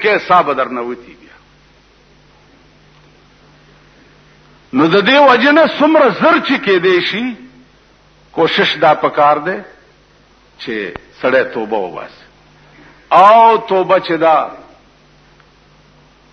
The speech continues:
هغه ډېره زر خدای قبلوي.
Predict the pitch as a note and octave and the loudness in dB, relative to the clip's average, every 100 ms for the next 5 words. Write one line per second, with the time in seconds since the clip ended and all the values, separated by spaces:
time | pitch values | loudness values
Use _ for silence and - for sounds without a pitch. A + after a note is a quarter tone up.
0 | _ _ _ _ _ C#3 D#3+ F#3+ F#3+ E3+ | _ _ _ _ _ 2 4 6 6 4
1 | D#3 - - - _ _ _ C#3 D3+ C#4 | 2 -4 -16 -20 _ _ _ -16 -2 2
2 | C#4 B3+ F#3 G3 D#4 - D#3+ E3 C#3+ - | 4 4 0 0 2 2 0 0 0 -2
3 | G2+ - - | -10 -12 -20